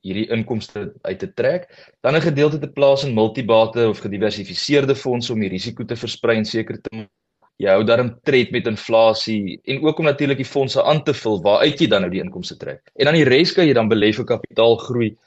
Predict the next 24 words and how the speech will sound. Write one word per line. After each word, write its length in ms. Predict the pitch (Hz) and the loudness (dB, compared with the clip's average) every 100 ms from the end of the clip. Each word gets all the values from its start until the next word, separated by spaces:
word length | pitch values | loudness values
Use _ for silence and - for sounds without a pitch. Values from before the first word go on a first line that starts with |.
| _ | _
in 180 | - 107 | -2 -2
plaaslike 500 | - 113 110 113 - | 2 4 4 -2 -2
of 140 | 107 - | -4 0
buitelandse 560 | 95 95 104 101 - | -2 -2 -4 -4 -6
aandelefondse. 760 | 90 95 95 90 92 87 - - _ - | -6 -4 -6 -8 -12 -16 -16 -20 _ -2
Nou 120 | 113 | 2
dis 220 | 127 135 | 2 2
'n 160 | 185 147 | 2 2
bitter 220 | - 214 151 | -2 0 -2
eenvoudige 800 | 127 - 135 143 135 131 117 92 - | -2 0 2 2 0 0 0 0 -12
voorbeeld 480 | - - 131 131 120 | -18 0 0 2 0
wat 80 | 107 | 0
ek 80 | 104 | -6
nou 120 | 101 | -6
gebruik 360 | 98 92 95 110 | -6 -4 -4 -4
het 200 | 104 101 | -8 -6
en 60 | |
dit 220 | 101 98 | -8 -6
raak 260 | 95 104 104 | -2 -2 -2
heelwat 280 | 101 117 104 | -2 -2 -2
meer 140 | 107 | -4
kompleks 480 | 104 95 123 135 135 | -4 -8 -2 -2 -2
as 120 | 113 | -10
dit, 160 | 76 | -12